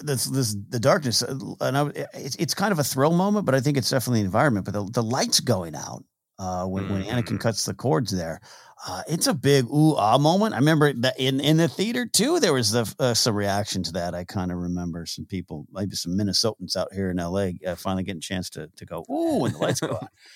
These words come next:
Speaker 1: Um, so it's really good. It was great visual, but, but you're talking about the sh-, the <laughs> shroud of the dark side's fallen, and this fight's gonna happen in the darkness,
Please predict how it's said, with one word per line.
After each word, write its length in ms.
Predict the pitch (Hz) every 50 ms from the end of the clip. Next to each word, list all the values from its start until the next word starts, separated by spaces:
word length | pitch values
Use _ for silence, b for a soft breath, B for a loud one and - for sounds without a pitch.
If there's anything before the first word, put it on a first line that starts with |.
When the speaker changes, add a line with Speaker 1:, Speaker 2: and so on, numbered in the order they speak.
| B B B B B _
Speaker 1:
Um, 260 | 123 123 120 120 113 - - _
so 160 | - 185 190
it's 140 | 175 - -
really 160 | 226 220 180
good. 180 | 156 208 202 139
It 40 | 127
was 100 | 120 -
great 180 | - 180 151
visual, 300 | 123 165 165 156 131 120
but, 180 | 110 139 127 - - -
but 240 | - 143 143 - -
you're 80 | 170
talking 300 | 147 - 190 185 180 180
about 200 | 165 147 151 139
the 60 | -
sh-, 140 | 123 - - -
the 60 | - 135
<laughs> 20 |
shroud 400 | - - - 127 - 220 226 226
of 80 | 208 160
the 80 | 143
dark 260 | 117 143 156 - 147
side's 320 | - - - 147 139 117 -
fallen, 420 | - - 87 87 180 160 131 117
and 140 | 113 113 117
this 180 | 139 156 - -
fight's 300 | - 160 160 147 - -
gonna 180 | - 131 117
happen 280 | 120 139 139 - 139 135
in 100 | 127 104
the 60 | 185
darkness, 500 | 165 95 113 139 135 - 185 185 - -